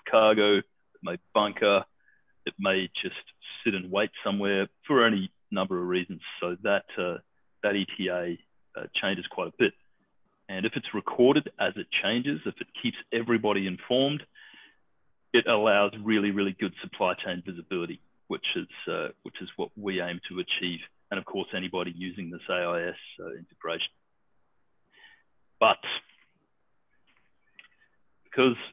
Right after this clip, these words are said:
the ship's command are navigating a ship,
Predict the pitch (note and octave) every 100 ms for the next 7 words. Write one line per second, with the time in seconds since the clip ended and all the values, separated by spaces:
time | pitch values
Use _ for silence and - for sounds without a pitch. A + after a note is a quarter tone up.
0 | _ - - G2+ - - F#2+ G#2+ G2+ F2+
1 | - _ - G#2 F#2+ E2+ E2 - _ _
2 | _ _ G2+ F#2 F#2+ F2 F2+ F2+ E2+ -
3 | - -